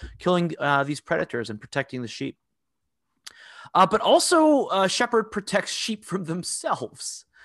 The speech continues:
Um, the shepherd's crook, that little curve on the end of it, is shaped that way because they use that to rescue sheep who are stuck. And, like, if you look uh, on YouTube, you can find videos of shepherds using that crook to rescue sheep from cracks,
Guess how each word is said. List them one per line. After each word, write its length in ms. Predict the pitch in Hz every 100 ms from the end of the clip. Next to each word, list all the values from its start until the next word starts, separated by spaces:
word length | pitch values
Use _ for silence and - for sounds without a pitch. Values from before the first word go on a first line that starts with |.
| - - - 139 -
Um, 420 | 170 170 156 - _
the 120 | 175 202
shepherd's 380 | 277 285 226
crook, 480 | - - 196 226 -
that 240 | 180 185 185
little 200 | 202 190
curve 600 | - 180 185 208 240 240
on 120 | 220
the 140 | 208
end 200 | 156 180
of 100 | 214
it, 180 | 262 311 - _ _ _ _
is 140 | 185 185
shaped 380 | - 269 359 -
that 180 | 196
way 160 | 190 202
because 380 | 196 202 165 - _
they 80 | 190
use 360 | 202 220 196 151
that 180 | 226 202
to 100 | 170
rescue 520 | 139 196 - - 208
sheep 380 | - 220 208 -
who 100 | 180
are 80 |
stuck. 580 | 143 - - - - - _ _ - - _ -
And, 160 | 160 175
like, 220 | 175 180
if 60 | 185
you 100 | 226
look 380 | 175 254 - - - _ _ _ _ _ -
uh, 20 | 151 143 143
on 200 | 156 151
YouTube, 380 | 147 233 - 147
you 60 | 220
can 100 | 180
find 360 | 185 185 180
videos 420 | 131 185 175 143 135
of 160 | 123
shepherds 600 | - 185 175 151 147 127
using 300 | 143 180 175
that 160 | 165 156
crook 300 | - 156 -
to 100 | 139
rescue 360 | 151 147 151
sheep 280 | 135 - -
from 140 | - 127
cracks, 540 | - 143 - -